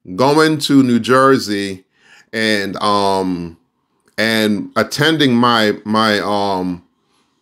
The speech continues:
my pastor and my spiritual father who had passed away a few weeks ago, um, his memorial service. I was not able to attend the funeral because that was in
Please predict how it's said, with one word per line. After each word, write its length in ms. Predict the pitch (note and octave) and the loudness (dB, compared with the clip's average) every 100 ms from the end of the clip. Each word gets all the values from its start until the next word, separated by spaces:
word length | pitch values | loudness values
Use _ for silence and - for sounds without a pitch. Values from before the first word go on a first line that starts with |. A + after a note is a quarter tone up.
| _ | _
my 200 | A3 A#3 | -2 0
pastor 540 | A3+ C3+ D4 - - C3 | 0 0 0 0 -2 -2
and 100 | A2+ | 0
my 100 | A2 | -4
spiritual 480 | - C#3+ C#3 C3+ | -4 -2 0 0
father 460 | A2+ C#3 C#3+ C3+ A#2+ | -6 -2 0 0 0
who 160 | A2+ C3 | 0 0
had 140 | A2 | 0
passed 380 | C3 B2+ B2 - | -2 -2 -2 -2
away 420 | G#2+ B2 B2+ A2 | 0 2 2 2
a 60 | G2+ | 0
few 240 | C3+ C3 | 0 2
weeks 340 | A#2 D3+ C#3+ | 2 0 -2
ago, 500 | A2 F#2 F#2+ F2 F2 - - - - | -4 -4 -2 -4 -6 -14 -20 -16 -6
um, 240 | A2+ A2 | -2 2
his 160 | C3 A#2+ | 0 0
memorial 480 | G#2 A#2 C3+ B2 G#2+ | 0 2 4 4 0
service. 640 | - G2 D#2+ D#2 - - _ _ - - - | -2 -2 -2 -6 -8 -12 _ _ -20 -8 0
I 100 | C3 | 2
was 140 | E3+ | 4
not 180 | F3+ E3+ | 2 2
able 280 | F3+ F#3 F3+ | 2 2 2
to 200 | - D3+ | 2 0
attend 400 | C#3 D3+ D#3+ C#3 | 2 0 0 0
the 80 | |
funeral 600 | C3+ - E3 C3+ A#2 A2+ | -4 -2 -2 0 2 0
because 420 | A2 A2 B2+ A#2 A2+ | 0 -4 -2 -2 0
that 160 | B2 | 0
was 240 | B2 A#2 A#2+ | 0 -2 -2
in 260 | A2 G2+ | -2 -4